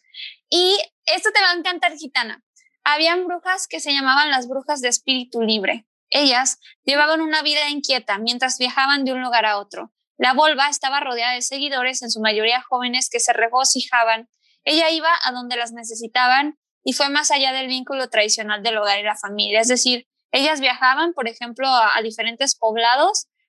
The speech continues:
para atender distintas situaciones y eran como nómadas.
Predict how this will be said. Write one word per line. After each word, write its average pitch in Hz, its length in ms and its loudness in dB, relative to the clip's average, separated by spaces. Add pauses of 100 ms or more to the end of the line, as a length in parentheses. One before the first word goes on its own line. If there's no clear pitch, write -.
(100)
para 254 200 4
atender 233 340 -6
distintas 254 500 -4
situaciones 220 840 -2 (200)
y 254 120 4
eran 254 220 2
como 247 240 0
nómadas. 220 720 -2